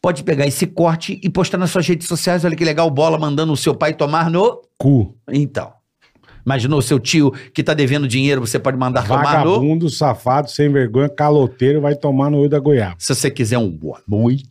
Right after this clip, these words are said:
Speaker 2: Manda também.
Speaker 1: O que você quiser.
Speaker 2: Tem uma empresa? Falamos da sua empresa
Speaker 1: Temos
Speaker 2: também.
Speaker 1: também o superchat para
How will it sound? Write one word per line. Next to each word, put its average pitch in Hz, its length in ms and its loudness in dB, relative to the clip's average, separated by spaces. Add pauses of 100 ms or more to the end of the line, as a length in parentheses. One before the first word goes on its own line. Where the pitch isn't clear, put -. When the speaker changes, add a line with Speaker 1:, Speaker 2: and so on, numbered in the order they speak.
(580)
Speaker 2:
Manda 110 480 2
também. 110 460 -2 (100)
Speaker 1:
O 143 80 2
que - 140 4
você 233 260 0
quiser. 120 440 -4
Speaker 2:
Tem 165 100 2
uma 165 220 4
empresa? 117 420 0
Falamos 143 680 2
da 180 80 0
sua 196 200 -4
empresa 214 420 0
Speaker 1:
Temos 202 220 2
Speaker 2:
também. - 160 2
Speaker 1:
também 143 200 2
o 156 60 0
superchat 151 540 -4
para 175 260 0